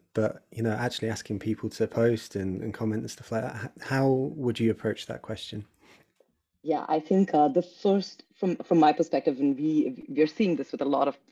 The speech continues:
Speaker 2: super big companies to small companies doing this and establishing employee advocacy programs. I think the first thing starts with the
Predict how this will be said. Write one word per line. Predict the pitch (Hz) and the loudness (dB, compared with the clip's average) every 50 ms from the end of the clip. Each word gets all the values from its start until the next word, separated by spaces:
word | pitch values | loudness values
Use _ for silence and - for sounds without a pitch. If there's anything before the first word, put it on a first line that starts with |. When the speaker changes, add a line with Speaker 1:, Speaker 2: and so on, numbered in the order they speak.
| _ _ _ _ | _ _ _ _
Speaker 2:
super | _ - - 254 220 208 185 - | _ -12 -10 -4 0 0 0 0
big | - 123 - 160 156 - | 0 0 0 0 0 2
companies | - 139 151 - 160 151 147 147 143 - | 0 0 0 2 2 4 4 4 2 -2
to | - 139 | -6 -12
small | - - 214 208 208 208 | -8 -4 -2 -2 -2 -2
companies | 208 - 180 180 175 190 180 170 170 170 165 - - - - - - - - _ 156 143 | 0 0 -2 -2 -2 -2 0 0 2 0 0 -2 -8 -16 -18 -16 -18 -18 -16 _ -6 0
doing | 196 202 202 185 170 160 151 | 4 6 6 8 8 8 6
this | 143 147 151 - - | 6 4 4 2 0
and | 147 147 139 | 0 0 0
establishing | 135 - - 151 131 135 143 147 - - 143 | 0 0 -2 -2 -2 -2 -2 -4 -4 -4 -2
employee | 135 131 123 - 143 139 139 | -2 -4 -4 -2 0 0 2
advocacy | 139 143 135 143 - - - | 0 -2 -2 -6 -10 -10 -12
programs. | 156 - - 147 127 - 135 135 - | -10 -8 -8 -6 -4 -4 -6 -4 -6
I | 147 | -4
think | - 175 170 | -4 -2 0
the | 170 - - _ | 0 -2 -2 _
first | - 240 233 226 - - | 2 2 2 2 0 -4
thing | - 196 185 180 | -4 -2 -2 -2
starts | - - - 147 135 - - - | -2 -2 0 0 0 0 -2 -2
with | 147 151 131 - _ | -2 -2 -2 -2 _
the | - 143 139 139 135 | -2 -2 0 -2 -2